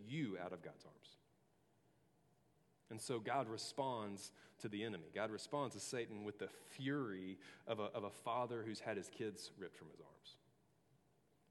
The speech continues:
That's the voice that, that this should be spoken with. When he says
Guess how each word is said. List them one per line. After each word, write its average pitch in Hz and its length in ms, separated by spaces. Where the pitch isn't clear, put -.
That's 113 200
the 113 140
voice 92 520
that, 90 140
that 90 220
this 92 160
should 95 180
be 87 80
spoken 85 360
with. 57 120
When 98 140
he - 0
says 92 380